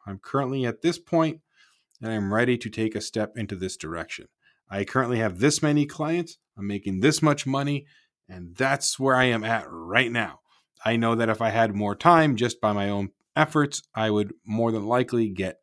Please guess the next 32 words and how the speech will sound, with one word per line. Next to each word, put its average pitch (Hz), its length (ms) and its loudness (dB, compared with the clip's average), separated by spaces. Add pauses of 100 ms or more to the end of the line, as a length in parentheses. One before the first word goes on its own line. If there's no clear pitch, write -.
this 160 400 2
many 131 220 2
clients, 120 420 0
which - 220 -8
lead 107 220 -2
to 85 80 -18
this 110 220 -2
much 107 220 -4
money. 92 360 -4 (600)
Yeah, 95 200 -6 (120)
I'm 110 160 0
currently 131 340 2
really 117 240 4
happy 165 360 4
when 139 160 2
I 123 80 2
do 127 160 4
this 113 180 0
interior 120 400 2
design 147 360 0
thing. 170 220 2
I'm 202 220 6
miserable 143 420 6
when 120 100 6
I'm 117 120 4
at 113 140 2
the 113 80 -2
cubicle 107 480 0
with 87 120 -6
the 90 60 -6
data 82 320 -8
entry, 107 340 -14